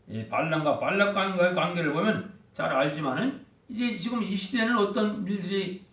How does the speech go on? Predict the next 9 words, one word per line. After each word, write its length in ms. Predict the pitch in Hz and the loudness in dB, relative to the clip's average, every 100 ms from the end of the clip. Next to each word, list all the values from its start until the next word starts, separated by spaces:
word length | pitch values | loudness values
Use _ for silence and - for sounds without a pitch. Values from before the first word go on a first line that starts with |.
| _ | _
이러한 400 | 190 190 190 185 | -2 2 4 4
죄가 320 | 156 170 180 | 0 0 2
되느냐? 600 | 156 151 147 160 160 - - _ _ _ - | 0 -2 2 4 4 0 -12 _ _ _ -2
이게 520 | 247 247 233 - - - - | 2 4 4 2 -4 -16 -8
공산당과 1000 | 202 220 226 214 214 202 160 - - - _ | -2 0 2 4 4 6 6 6 0 -14 _
타협해도 540 | - 220 220 196 196 196 | -2 0 0 -2 0 0
안 160 | 147 | 0
되는 220 | 170 160 151 | 0 0 0
거, 420 | 151 127 - | 0 -2 -2